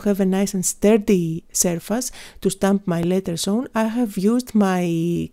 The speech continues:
cutting pad from my C six machine just underneath. Now I am stamping the letters one after the other instead of the whole word,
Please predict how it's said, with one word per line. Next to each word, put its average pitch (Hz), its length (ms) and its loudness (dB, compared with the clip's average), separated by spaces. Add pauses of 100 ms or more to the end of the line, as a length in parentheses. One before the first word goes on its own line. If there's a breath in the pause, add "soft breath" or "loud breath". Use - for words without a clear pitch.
cutting 233 340 4
pad 190 400 0 (240 loud breath)
from 196 320 2
my 190 140 2
C 214 160 2
six 214 240 -2
machine 196 560 2
just 226 280 0
underneath. 202 600 4 (680 loud breath)
Now 190 400 2
I 185 140 2
am 247 340 2
stamping 220 320 2
the 202 100 4
letters 185 380 2
one 190 320 2
after 202 300 0
the 180 220 0
other 160 220 0
instead 208 340 0
of 220 140 2
the 185 60 -4
whole 196 480 4 (100)
word, 160 420 0